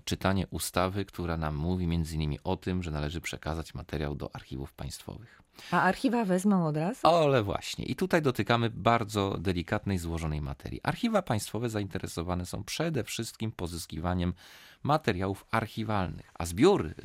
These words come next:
Speaker 1: czy zbiory izb muzealnych i tego typu instytucji to nie zawsze jest materiał archiwalny. Ustawa o archiwach tu precyzuje wyraźnie, co jest rozumiane jako archiwalia, a co nie. A zbiory izb niestety w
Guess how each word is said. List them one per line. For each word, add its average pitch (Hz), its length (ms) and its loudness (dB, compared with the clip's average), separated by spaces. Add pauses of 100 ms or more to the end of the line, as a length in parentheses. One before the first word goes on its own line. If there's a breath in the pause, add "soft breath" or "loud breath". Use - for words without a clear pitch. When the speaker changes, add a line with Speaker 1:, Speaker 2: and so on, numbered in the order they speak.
Speaker 1:
czy 90 100 -2
zbiory 113 600 0
izb 95 220 -4
muzealnych 87 640 -4
i 85 60 -4
tego 90 220 -2
typu 110 260 -4
instytucji 107 800 -4
to - 140 -8
nie 214 120 -2
zawsze - 280 -2
jest - 140 -10
materiał - 360 -12
archiwalny. - 560 -12 (460 loud breath)
Ustawa 143 340 0
o 139 80 6
archiwach 131 380 2
tu 110 100 -6
precyzuje 110 480 -2
wyraźnie, 104 380 2
co 71 200 -6
jest - 280 -6
rozumiane 90 480 0
jako 76 360 -4
archiwalia, 95 560 -4
a - 60 -4
co - 180 -6
nie. 85 220 0 (100)
A 76 320 2
zbiory 92 460 0
izb - 440 -4
niestety 156 800 0
w - 180 -12